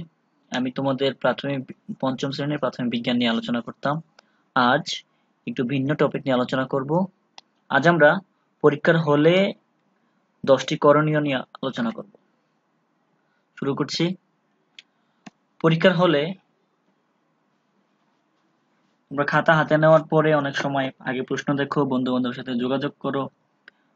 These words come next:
আড্ডা দাও। এগুলো না করে আমরা কি করব? প্রথমেই প্রশ্ন হাতে পেলে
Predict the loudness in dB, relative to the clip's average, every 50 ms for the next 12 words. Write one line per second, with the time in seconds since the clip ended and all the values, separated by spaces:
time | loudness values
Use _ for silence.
0 | _ _ _ _ _ _ -18 -10 -2 -2 0 0 2 2 2 2 4 2 2 0
1 | -2 -8 -14 _ _ _ _ _ _ _ _ _ 0 2 4 6 6 6 4 4
2 | 4 2 2 2 2 0 -2 -2 -2 0 0 0 0 0 -2 -4 -4 -4 -4 -2
3 | -2 -2 -2 -4 -4 -6 _ _ _ -6 -6 -4 -4 -4 -4 -2 -2 -4 -2 0
4 | 2 2 4 2 2